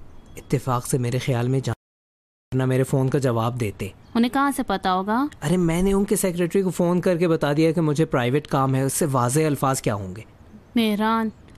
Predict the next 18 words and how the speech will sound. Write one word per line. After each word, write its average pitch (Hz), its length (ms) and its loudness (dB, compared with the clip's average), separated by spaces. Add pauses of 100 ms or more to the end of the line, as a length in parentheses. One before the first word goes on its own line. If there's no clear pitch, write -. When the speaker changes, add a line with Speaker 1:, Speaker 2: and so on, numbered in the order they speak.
Speaker 2:
अब्बू 233 280 0
नाराज 254 580 2
होंगे। 214 560 2 (880)
Speaker 1:
नाज़नीन, 131 600 2 (200)
मैं 135 100 0
इस 156 120 0
वक्त 175 180 0
रिश्ता 143 300 0
मांगने 139 360 2
नहीं 135 320 2
आया 117 220 0
हूँ, 95 120 -6 (120)
सिर्फ 185 320 0
आया 139 240 2
हूँ 175 200 2
उनसे 170 240 2
इजाज़त 131 440 0
लेने। 104 240 -6